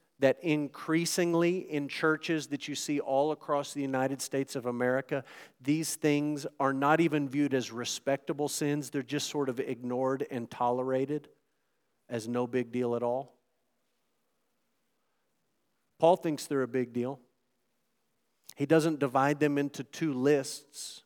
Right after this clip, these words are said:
grade them, rank them. He's not asking for you to vote on them. He's simply saying your life is gonna be marked by one of two directions. Either you're gonna chase the works of the flesh, and you may read that list and say,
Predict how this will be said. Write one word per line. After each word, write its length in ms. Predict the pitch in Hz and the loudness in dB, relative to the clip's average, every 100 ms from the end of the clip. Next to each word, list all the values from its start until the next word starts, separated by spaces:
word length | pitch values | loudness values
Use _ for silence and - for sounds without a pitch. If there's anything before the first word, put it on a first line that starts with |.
| _ 123 | _ -12
grade 400 | 117 131 147 135 | -2 0 0 0
them, 260 | 139 135 127 | -2 -2 -2
rank 380 | 123 139 143 | 0 -2 -4
them. 400 | - 131 131 135 - - | -4 -2 -2 -8 -14 -8
He's 320 | 135 131 123 | -6 -6 -4
not 180 | 139 135 | 0 2
asking 380 | 135 135 139 123 | 0 -2 -6 -6
for 100 | 131 | -4
you 140 | 120 | -2
to 80 | 120 | -2
vote 320 | 110 135 143 | 2 2 2
on 200 | 127 120 | 0 -2
them. 280 | 120 117 131 _ _ _ _ _ _ _ _ _ _ _ _ | -4 -6 -10 _ _ _ _ _ _ _ _ _ _ _ _
He's 140 | 156 143 | -2 0
simply 380 | 170 175 180 | 0 0 0
saying 480 | 160 170 143 139 139 - | 2 2 2 0 -6 -10
your 320 | 123 143 170 | -4 0 2
life 360 | 170 143 139 - | 4 4 2 -2
is 120 | 127 | -4
gonna 200 | 135 127 | -2 -2
be 180 | 120 131 | -2 -2
marked 440 | 123 123 123 - | 0 -2 -4 -4
by 160 | 123 123 | -2 -2
one 380 | 113 120 127 131 | -2 -4 -4 -4
of 160 | 120 _ | -8 _
two 420 | - 143 120 117 - _ | -12 -8 -8 -8 -14 _
directions. 760 | 123 117 113 - - 98 98 - - _ | -8 -4 -4 -6 -14 -14 -16 -18 -20 _
Either 240 | 139 147 151 | -4 0 0
you're 220 | 135 151 | 0 2
gonna 240 | 175 170 | 2 0
chase 640 | 170 - 139 139 - - - _ _ _ _ _ _ - | -2 0 0 0 -4 -12 -14 _ _ _ _ _ _ -8
the 100 | 127 | -6
works 460 | 117 127 143 - | -2 -2 -2 -2
of 100 | 160 | -4
the 80 | 156 | -2
flesh, 480 | 156 139 123 143 - | -2 2 2 2 0
and 140 | 131 | 0
you 80 | 147 | 2
may 160 | 160 143 | 2 2
read 260 | 139 147 | 2 4
that 160 | 147 120 | 4 4
list 260 | 135 127 135 | 0 -2 -4
and 120 | 120 | -2
say, 260 | 135 120 | 0 0